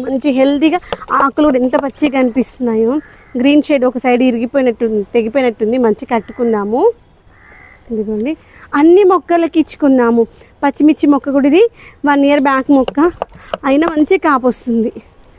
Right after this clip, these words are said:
మనము ఇచ్చేటువంటి లిక్విడ్ ఫర్టిలైజర్స్ మంచిగా ఇచ్చామనుకోండి, మొక్కలు మంచి కాపు వస్తాయి. ఈ స్ప్రేయర్ అప్పుడప్పుడు మనకి మధ్యలో మధ్యలో ఏమైనా ఇరుక్కుపోయింది అనుకోండి, మధ్యలో మధ్యలో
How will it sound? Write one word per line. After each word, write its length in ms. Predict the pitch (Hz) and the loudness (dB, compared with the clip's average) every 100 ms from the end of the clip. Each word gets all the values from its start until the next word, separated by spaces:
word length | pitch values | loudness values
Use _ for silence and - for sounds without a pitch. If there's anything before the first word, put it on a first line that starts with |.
| - - 294 | -20 -10 0
మనము 200 | 320 403 | 4 4
ఇచ్చేటువంటి 400 | 320 359 302 320 | 4 0 0 2
లిక్విడ్ 280 | 302 330 285 | 2 0 -2
ఫర్టిలైజర్స్ 480 | 294 277 277 262 262 262 | -2 0 -2 -2 -2 0
మంచిగా 280 | 254 311 285 | 0 0 -4
ఇచ్చామనుకోండి, 800 | - 269 254 226 220 214 240 392 - - _ - | -2 -2 0 0 -2 -2 0 0 -2 -20 _ -10
మొక్కలు 320 | 240 - 269 254 | -8 -2 0 0
మంచి 200 | 254 330 | 0 0
కాపు 320 | 277 220 220 | 0 -2 -2
వస్తాయి. 420 | 196 - - - - _ _ - - - 330 | -10 -10 -14 -18 -20 _ _ -20 -20 -4 -2
ఈ 40 | - | 0
స్ప్రేయర్ 280 | 330 330 359 302 | 0 0 0 0
అప్పుడప్పుడు 360 | 302 294 311 294 | -2 0 2 2
మనకి 200 | 277 339 302 | 2 2 2
మధ్యలో 260 | 233 277 277 | 2 0 0
మధ్యలో 200 | 254 262 | 0 2
ఏమైనా 120 | 269 254 | 2 0
ఇరుక్కుపోయింది 500 | - 285 294 247 226 | -2 -4 -2 0 0
అనుకోండి, 340 | 214 202 202 320 | 0 0 0 2
మధ్యలో 300 | 294 247 269 | 0 0 -2
మధ్యలో 200 | 254 | -2